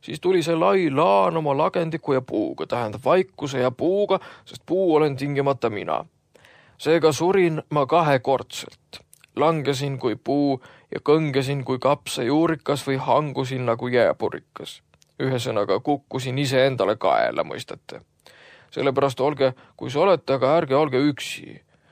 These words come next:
Samuti mõelge, mis mõtlete, aga mõelge millestki või kellestki teisest, mitte iseendast. Saate aru? Muidugi ka see on puhas egoism, nagu hingeõnnistusegi tagasinõudmine, sest hingeõnnistus on puhtaim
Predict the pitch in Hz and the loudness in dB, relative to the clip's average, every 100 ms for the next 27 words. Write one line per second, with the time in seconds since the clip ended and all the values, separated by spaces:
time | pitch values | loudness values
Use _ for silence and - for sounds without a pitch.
0 | _ 160 180 151 135 - - 160 185 160 | _ 0 2 0 -4 -6 -2 4 6 4
1 | 143 135 127 185 - 170 175 165 139 131 | 2 0 0 0 0 -2 0 2 2 0
2 | 143 175 180 139 147 160 156 - 139 135 | 4 4 4 2 0 0 -2 -4 -6 -4
3 | 139 139 151 - 135 185 160 127 - 104 | 0 0 -2 -6 0 2 2 -2 -6 -12
4 | 120 127 139 127 82 - - - - - | -4 -2 0 -2 -4 -6 -12 -18 -10 0
5 | - - 69 50 - _ _ _ _ - | 0 0 -4 -6 -16 _ _ _ _ -20
6 | - - - 208 202 190 175 190 165 220 | -20 -20 -2 0 2 0 2 2 4 4
7 | 196 175 190 180 175 180 175 185 180 - | 4 2 2 2 2 0 2 2 2 0
8 | - 143 147 147 170 156 160 160 143 - | -4 -2 0 0 0 2 2 2 -2 -4
9 | 143 156 143 135 143 147 139 143 143 139 | -4 -2 -2 0 2 2 0 0 0 0
10 | 143 139 131 127 - 185 190 175 185 160 | -2 0 -2 -4 -4 -2 4 4 4 0
11 | 156 151 151 - - - - 196 - - | -4 -4 -4 -6 -18 -2 4 4 2 -8
12 | - 139 170 147 | 0 2 4 2